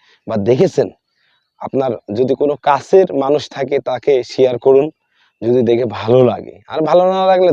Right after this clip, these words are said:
শেয়ার করার দরকার নেই। যদি আমি কোনো উপকারী কথা বলে থাকি, তাহলে অবশ্যই আমার, আহ, ভিডিওটি ফলো করবেন, আপনার আরও পাশে ভাই, ব্রাদার,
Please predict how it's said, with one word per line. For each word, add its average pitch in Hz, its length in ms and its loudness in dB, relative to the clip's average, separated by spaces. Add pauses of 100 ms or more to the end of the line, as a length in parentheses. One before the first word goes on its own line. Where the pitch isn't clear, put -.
শেয়ার 113 280 -2
করার 98 240 -6
দরকার 85 240 -12
নেই। 101 120 -8
যদি 104 220 -4 (240)
আমি 117 160 -6
কোনো 127 200 -2
উপকারী 147 560 0
কথা 123 260 -4
বলে 113 260 0
থাকি, 123 260 -10 (360)
তাহলে 143 200 -2
অবশ্যই 120 380 -6 (420)
আমার, 107 260 -6 (460)
আহ, 101 280 -4
ভিডিওটি 120 360 0
ফলো 107 300 -2
করবেন, 127 380 0
আপনার 104 320 -12 (380)
আরও 107 200 -4 (140)
পাশে 120 300 -2 (180)
ভাই, 107 220 -4
ব্রাদার, 104 480 0